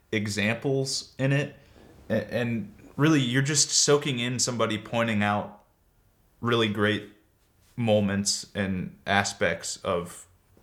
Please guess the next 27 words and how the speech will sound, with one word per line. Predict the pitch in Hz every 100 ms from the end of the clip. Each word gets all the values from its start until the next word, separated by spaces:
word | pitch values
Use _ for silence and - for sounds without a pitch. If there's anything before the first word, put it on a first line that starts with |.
| _ _ _
really | 110 107 98 95 92 98
well | 98 95 92 92 - _ 71 -
thought | - 101 92
of | 80 82 - - _ _
films. | - 113 90 82 -
And | 117 110
they | 113
have | 117 131 -
quite | 139 123
a |
selection | 107 117 107 107 - 98
of | 101
films | 107 101 92
that | 98 90
they | 92
go | 95 107
through. | 131 131
So | 131 107 90 - - - - -
you've | 107
got | 113 101
stuff | - 107 101
that | 90 - - _ - - _
leans | - 113 113 104
more | 117 107 107
towards | - 107 98
the | 82
artsy, | - 107 101 - 104 101 101